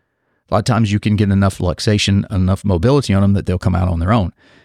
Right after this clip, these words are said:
If that doesn't happen, then you're gonna have to go create that space. You're gonna have to use that handpiece. You're gonna have to use something to remove bone to make space,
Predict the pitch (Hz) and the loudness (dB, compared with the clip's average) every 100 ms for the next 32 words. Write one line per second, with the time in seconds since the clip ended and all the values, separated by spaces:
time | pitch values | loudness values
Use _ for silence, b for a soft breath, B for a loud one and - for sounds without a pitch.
0 | b - - 117 110 98 117 127 101 107 | b -6 -2 0 0 0 0 0 0 2
1 | 120 113 104 101 113 98 90 98 78 - | 2 2 0 -2 -2 -4 -4 -4 -4 -6
2 | - - - - 95 101 - 98 92 78 | -6 -6 -4 -2 0 0 0 0 0 -2
3 | 76 98 90 98 - 95 87 90 85 90 | 0 -2 0 -2 -2 -2 -2 -4 -4 -4
4 | 95 - 113 120 110 92 104 92 95 95 | -4 -2 -2 0 -2 -2 0 0 2 0
5 | 95 92 92 85 90 - - 107 98 - | 0 2 2 0 -2 -4 -4 0 0 -2